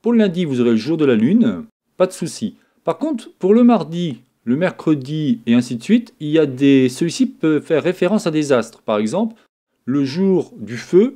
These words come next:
c'est le jour de Mars en fin de compte. Vous voyez, c'est, c'est lié à la planète Mars. Pour l'eau, c'est Mercure. Pour le bois, donc qui est jeudi, ça sera Jupiter. Pour le métal, qui est vendredi, ce sera Vénus. Et pour samedi, on aura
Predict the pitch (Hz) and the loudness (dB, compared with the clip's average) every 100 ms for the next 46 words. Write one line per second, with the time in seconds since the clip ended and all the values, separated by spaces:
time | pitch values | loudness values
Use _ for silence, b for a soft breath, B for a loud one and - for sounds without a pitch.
0 | - - 143 139 147 190 175 139 - - | -10 -6 -2 0 2 2 2 0 -2 -8
1 | - 90 98 87 _ _ _ _ _ _ | -10 -10 -10 -12 _ _ _ _ _ _
2 | _ _ 104 143 - 110 104 104 101 - | _ _ -8 -8 -2 0 2 2 0 -2
3 | 120 156 156 117 127 127 151 - 104 - | 0 2 2 2 0 -2 -2 -6 -10 -6
4 | 123 117 - - 85 - _ _ _ _ | -2 -2 -4 -14 -14 -16 _ _ _ _
5 | - 120 123 147 208 247 - 226 165 156 | -8 -2 4 4 4 0 -2 0 2 -2
6 | - 135 95 - _ _ _ _ _ _ | -6 -4 -4 -8 _ _ _ _ _ _
7 | - 147 143 127 131 170 - 117 - 110 | -2 0 0 2 2 2 2 -4 0 0
8 | 107 123 214 202 - 131 190 b _ 196 | 0 2 2 0 -2 -2 -2 b _ -6
9 | 202 202 185 104 87 - _ _ _ _ | -4 -2 -2 -2 -2 -10 _ _ _ _
10 | _ _ _ 120 120 123 127 185 247 - | _ _ _ 0 4 4 2 0 0 -2
11 | 120 117 143 190 - 117 104 101 170 143 | 0 2 2 -2 -6 -2 -2 0 0 0
12 | 110 - - _ _ _ - 208 233 - | -2 -6 -20 _ _ _ -2 0 0 -2
13 | - 113 98 165 220 120 113 113 175 | 0 0 2 -2 -2 0 2 2 -2